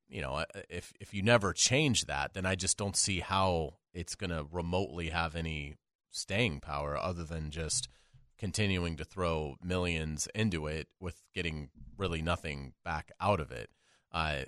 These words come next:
and, and I think the golf year is gonna be fantastic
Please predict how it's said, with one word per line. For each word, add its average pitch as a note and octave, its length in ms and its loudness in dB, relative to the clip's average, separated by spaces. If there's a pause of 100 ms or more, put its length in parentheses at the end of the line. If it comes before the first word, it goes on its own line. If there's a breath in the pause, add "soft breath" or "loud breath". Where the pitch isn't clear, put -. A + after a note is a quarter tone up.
and, E2 340 -2 (120)
and E2+ 280 -4 (120)
I F#2+ 100 2
think B2+ 220 4 (240)
the F#2+ 100 -4
golf G2 420 6
year F#2+ 300 6
is D#2 140 -2
gonna E2 160 -6
be D#2 140 -6
fantastic D#2+ 720 -2